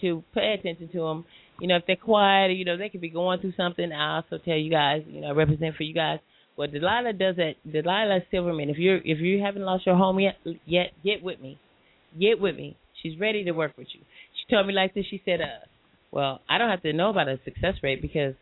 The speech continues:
I'm the one who does them." I was like, "Oh, well, okay, people,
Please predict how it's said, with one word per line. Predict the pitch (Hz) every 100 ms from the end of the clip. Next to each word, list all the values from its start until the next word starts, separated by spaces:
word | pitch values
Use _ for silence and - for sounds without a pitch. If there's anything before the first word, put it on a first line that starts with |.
| _ _ -
I'm | 175 190
the | 170
one | 151
who | 151
does | 156 170
them." | 156 _ _ _ _ _ _ _ _ _
I | 156
was | 170
like, | 185
"Oh, | 226 143 90 147
well, | 165 156 - _ _ _ _ _ - 262
okay, | 269 220
people, | 220 214 220